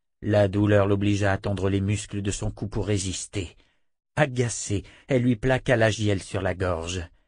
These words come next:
Arrête de t'opposer à moi, ou je continue jusqu'à ce que tu étouffes. » Du sang coulait déjà dans la bouche de Richard. Il détendit ses muscles, la laissant tirer autant qu'elle voulait. « Bien.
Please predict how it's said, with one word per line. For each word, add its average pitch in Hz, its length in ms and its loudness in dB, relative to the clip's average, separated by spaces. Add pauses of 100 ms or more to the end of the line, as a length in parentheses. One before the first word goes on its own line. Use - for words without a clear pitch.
(380)
Arrête 135 840 0
de 107 160 -4
t'opposer 110 800 -2
à 101 100 0
moi, 113 360 -2 (300)
ou 220 100 2
je 170 100 2
continue 160 500 2
jusqu'à 127 360 -2
ce - 80 -6
que 147 80 -2
tu 139 180 -4
étouffes. » 135 480 -2 (1400)
Du 95 160 -4
sang 101 220 -4
coulait 104 280 -2
déjà 101 320 -2
dans 98 140 -6
la 95 120 -6
bouche - 260 -6
de 104 80 -6
Richard. 98 500 -6 (540)
Il 110 180 0
détendit 113 440 -2
ses - 180 -6
muscles, 107 540 -2
la 110 160 2
laissant 117 380 -2
tirer 117 320 -2
autant 117 300 0
qu'elle 110 160 -2
voulait. « 101 380 -2 (680)
Bien. 139 1160 2